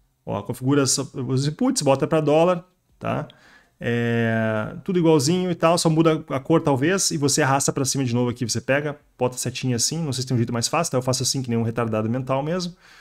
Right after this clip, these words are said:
que é um pouquinho que eu sou, né? Às vezes, né? Não é sempre. E olha só, daí aqui tá os C V Ds, tá? E você pode marcar também, ah, tá muito poluído o gráfico, você marca aqui, né? Você desmarca aqui,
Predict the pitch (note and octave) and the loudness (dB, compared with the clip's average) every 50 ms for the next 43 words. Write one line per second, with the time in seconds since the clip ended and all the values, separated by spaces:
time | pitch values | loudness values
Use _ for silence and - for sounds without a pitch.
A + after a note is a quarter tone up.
0 | - _ _ _ - A#2 A2 A2+ A2+ A#2+ A2+ - A#2+ A2+ A#2 C3+ C3 - - D#3+ | -20 _ _ _ -2 -2 0 0 0 -2 -4 -2 -4 -4 -2 -2 -4 -2 -4 -4
1 | F#3+ F#3+ - - - - _ _ _ - - A2+ B2+ B2 A2 G2+ G#2 G#2+ G#2+ G#2+ | -4 -6 -12 -20 -20 -20 _ _ _ -10 -6 -4 -4 -4 -4 -4 -6 -6 -6 -6
2 | G2 G#2 B2 D3+ E3 C#3+ A#2 A#2 B2 - A#2+ A2+ A2 - - - G#3+ - - - | -4 -2 0 0 0 0 0 -2 -2 -2 -4 -4 -4 -6 -8 -8 -8 -10 -12 -20
3 | - _ _ _ _ _ _ _ - B2+ B2 C#3 D#3 - - D3+ C3 B2+ C3 D3+ | -20 _ _ _ _ _ _ _ -4 0 2 2 4 4 4 4 4 4 4 4
4 | E3+ F3 - - - - _ _ _ _ - C#3+ D#3 D3 E3+ E3 E3 E3 D#3+ E3+ | 2 2 -2 -4 -8 -20 _ _ _ _ -2 -2 0 2 2 4 4 6 6 6
5 | E3 - - E3 E3+ D3+ B2+ A#2 A2 - - B2 C#3 C#3 F3 E3+ D3 E3 D#3+ E3 | 4 4 4 4 6 6 4 4 2 0 0 -2 -2 -2 -2 -2 -2 0 0 4
6 | - F#3+ E3+ E3 G3+ G3 F#3 - F3+ F3+ G3+ G3 F#3+ F3+ D3 B2 - D3+ E3+ F3+ | 4 4 4 6 4 4 6 6 4 4 4 2 2 2 2 2 2 2 2 2
7 | E3+ - F3+ F3+ F3 E3 D#3 F3 F#3+ F3+ F3 - C#3 B2+ C#3+ C3+ C3+ C3+ C3+ - | 6 8 10 10 10 8 8 6 6 4 4 2 -2 -2 -2 0 0 -2 -2 -2
8 | D3+ C3+ - E3 F#3 G#3+ G#3+ _ _ - - B2 A#2+ A#2 - C3 A#2+ B2+ B2+ B2 | -6 -6 -6 -6 -6 -6 -8 _ _ -10 -8 -8 -6 -6 -8 -8 -6 -4 -4 -4
9 | B2 - - B2 - D#3 E3+ E3 - | -4 -6 -10 -6 -4 -4 -4 -4 -8